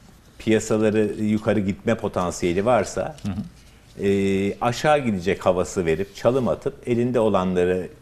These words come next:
Speaker 1: e, kapıp yukarı hareketten azamiyetini kazanmaya çalışırlar. Ona, e, söylenen bir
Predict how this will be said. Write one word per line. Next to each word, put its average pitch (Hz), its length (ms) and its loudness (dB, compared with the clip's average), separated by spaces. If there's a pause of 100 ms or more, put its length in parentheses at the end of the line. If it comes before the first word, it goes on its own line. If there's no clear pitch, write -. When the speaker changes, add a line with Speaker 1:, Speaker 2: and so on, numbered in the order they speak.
(500)
Speaker 1:
e, 101 220 -2
kapıp 151 340 0 (540)
yukarı 147 300 2
hareketten 113 500 0
azamiyetini 143 640 2
kazanmaya 113 600 4
çalışırlar. 85 580 -2
Ona, 135 240 2
e, 120 40 -4 (600)
söylenen 92 600 0
bir 82 160 -2